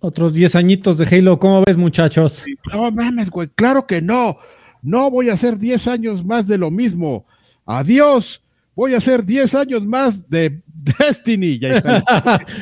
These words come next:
Speaker 1: Y
Speaker 2: Diez,
Speaker 1: Car-, ¡yeah!
Speaker 2: diez,
Speaker 1: ¡Bravo!
Speaker 2: diez, diez años haciendo otro, lo mismo de otro juego que al final
Speaker 1: Otro
Speaker 2: no.
Speaker 1: Halo.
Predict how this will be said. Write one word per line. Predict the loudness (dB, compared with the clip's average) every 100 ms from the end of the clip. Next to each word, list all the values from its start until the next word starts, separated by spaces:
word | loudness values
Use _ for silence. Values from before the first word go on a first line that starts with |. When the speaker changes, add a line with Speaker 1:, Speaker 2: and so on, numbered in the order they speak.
| -14 -16 -14 -4
Speaker 1:
Y |
Speaker 2:
Diez, | 0 2
Speaker 1:
Car-, | 2
¡yeah! | 2 4 6 6 4 2 0
Speaker 2:
diez, | 2 2 0 -10 -20 -4
Speaker 1:
¡Bravo! | 2 4 6 4 2
Speaker 2:
diez, | -2 -4 _ -4
diez | -4 -2
años | -4 -4 -4
haciendo | -4 -6 -4 -4
otro, | -4 -6 -6 -8
lo | -8 -8
mismo | -8 -8 -8
de | -8
otro | -8 -10
juego | -10 -10 -10
que | -12
al | -16
final | -10 -6
Speaker 1:
Otro | -4
Speaker 2:
no. | 0
Speaker 1:
Halo. | 0 2 2